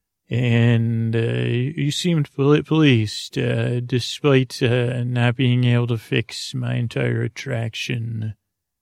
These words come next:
You were still able to sustain, uh, an upgrade and maybe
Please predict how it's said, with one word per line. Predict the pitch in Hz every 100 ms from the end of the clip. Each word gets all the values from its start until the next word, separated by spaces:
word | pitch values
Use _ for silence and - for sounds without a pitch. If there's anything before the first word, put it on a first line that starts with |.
| _ _ _ _ _ _
You | 143
were | 123
still | 107 - 127 120
able | 113 113 120 120 110
to | 127
sustain, | 117 - 131 - - 123 120 117 113 113 113 113 - _ _ _ _ _ _
uh, | 143 113 117 113 110 113 - _ _ _ _ _ _ 151
an | 123
upgrade | 127 117 - 131 120 113 110 110 113 117 120 120 _ _ _ _ _ _ _ _ _ _
and | 123 120 113 110 110 117
maybe | 117 120 120 113 110 107